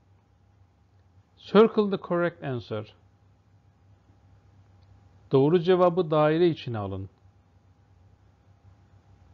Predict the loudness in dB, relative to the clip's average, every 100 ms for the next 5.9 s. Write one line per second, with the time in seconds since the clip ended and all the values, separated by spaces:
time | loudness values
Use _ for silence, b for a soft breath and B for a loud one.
0 | -20 -20 -20 _ _ _ _ _ -20 _
1 | -4 6 6 6 0 -2 -8 -12 -14 -20
2 | _ _ _ _ _ _ _ _ _ _
3 | _ _ _ _ _ _ _ _ _ _
4 | _ _ _ _ _ _ _ _ -20 _
5 | -8 4 4 4 0 -2 -8 -10